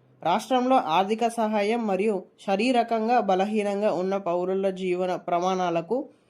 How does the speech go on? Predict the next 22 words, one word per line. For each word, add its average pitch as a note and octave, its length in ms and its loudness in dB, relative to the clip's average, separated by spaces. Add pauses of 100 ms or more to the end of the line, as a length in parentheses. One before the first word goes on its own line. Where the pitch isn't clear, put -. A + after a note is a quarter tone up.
(160)
పెంచడానికి A3 840 0
ప్రభుత్వం G3+ 680 -2
చేపట్టిన G3 460 -2
పెద్ద F#3 340 -4
చొరవలో F#3+ 680 2 (200)
ఈ A3+ 120 0
పెన్షన్లు G#3 540 -2
పెరిగినట్టు F#3+ 640 -2
తెలుస్తుంది. E3 640 -6 (800)
పెన్షన్లు G#3+ 460 10
వసూలు G#3+ 380 8
కాకపోవడంతో F#3 1000 6 (280)
కోల్పోయిన A#3 540 4
వారు F#3+ 340 8
వెంటనే G3 560 2
తిరిగి A3 380 0
దరఖాస్తు G3 600 4 (100)
చేసుకోవాలని F3+ 840 4
అధికారులు F3+ 560 2
కోరారు. D#3+ 540 -2 (680)
ధృవీకరణ A#3+ 640 4
తర్వాత F#3 640 4